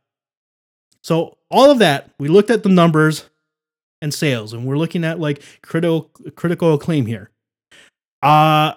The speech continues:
I don't know why everyone's overreacting, like Sony needs to respond immediately. I do think that they need to respond.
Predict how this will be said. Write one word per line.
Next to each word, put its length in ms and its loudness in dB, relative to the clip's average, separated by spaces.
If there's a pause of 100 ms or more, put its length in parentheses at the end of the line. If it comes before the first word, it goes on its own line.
I 120 2
don't 100 4
know 120 6
why 200 6
everyone's 380 6
overreacting, 640 6
like 140 4
Sony 300 4
needs 160 2
to 120 0
respond 400 0
immediately. 460 2
I 120 2
do 300 6
think 280 -2
that 160 0
they 120 0
need 240 0
to 80 -8
respond. 460 -14